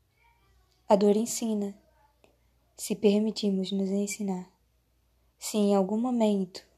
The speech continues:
choramos, é necessário um adeus.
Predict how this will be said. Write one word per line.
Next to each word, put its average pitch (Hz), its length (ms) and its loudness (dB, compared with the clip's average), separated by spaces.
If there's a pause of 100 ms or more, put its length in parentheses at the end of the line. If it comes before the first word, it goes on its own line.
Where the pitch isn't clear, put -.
(180)
choramos, 196 920 2 (920)
é 214 60 -2
necessário 202 840 0
um 175 180 -4
adeus. 175 500 -4